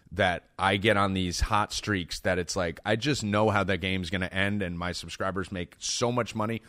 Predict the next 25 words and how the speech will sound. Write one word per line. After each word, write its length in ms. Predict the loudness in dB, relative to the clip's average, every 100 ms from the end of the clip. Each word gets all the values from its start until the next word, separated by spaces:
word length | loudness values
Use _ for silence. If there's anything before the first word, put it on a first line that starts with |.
| -20 _ -2
over 180 | 2
that 180 | 2 2
one 200 | 2 4
week 220 | 2 0
period. 300 | 2 2 0 -2
And 80 | 2
everyone 280 | 4 4
jokes 360 | 6 6 6 2
in 60 | -4
the 80 |
chat 260 | -2 0 0
room, 220 | -2 -4 -8 -20 -20 _
"Just 220 | -2 0
wait 260 | 4 2 2
until 240 | 0 -4
Tommy 340 | -2 0 2 2
gets 200 | 0 0
that 160 | -2
hot 200 | 0 -2
streak, 360 | -2 -4 -4 -4
and 60 | -4
it'll 100 | -2
make 240 | -2 0
up 120 | -2
for 160 | -2